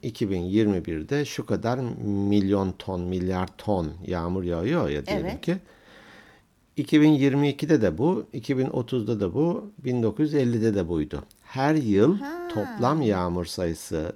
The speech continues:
Speaker 1: miktarı aynı. Ama bir bölgeye az, bir bölgeye çok, bir bölgeye üç yıl hiç yağmaz, öbür tarafa peş peşe yağar, felaket olur falan.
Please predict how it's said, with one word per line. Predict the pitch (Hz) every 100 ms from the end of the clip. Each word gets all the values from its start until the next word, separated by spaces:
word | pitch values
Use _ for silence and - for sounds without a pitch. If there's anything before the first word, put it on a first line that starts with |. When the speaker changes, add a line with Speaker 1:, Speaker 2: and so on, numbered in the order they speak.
| _
Speaker 1:
miktarı | 90 85 90 - 87 80 76 73 78 90
aynı. | - 110 135 165 175 180 _ _ _ - - - - _ -
Ama | 151 147 139 135
bir | 143
bölgeye | 135 131 123 127 123
az, | 117 113 107
bir | 107
bölgeye | 117 113 110 110 107
çok, | 113 107 - -
bir | 120
bölgeye | 110 110 107 113
üç | - 110 -
yıl | 117 107
hiç | 117 -
yağmaz, | 110 104 104 107 101
öbür | 101 98
tarafa | - 107 95 107
peş | 107 -
peşe | - 95 107
yağar, | 104 101 101
felaket | 104 98 101 104 104
olur | 104 156
falan. | - 92 78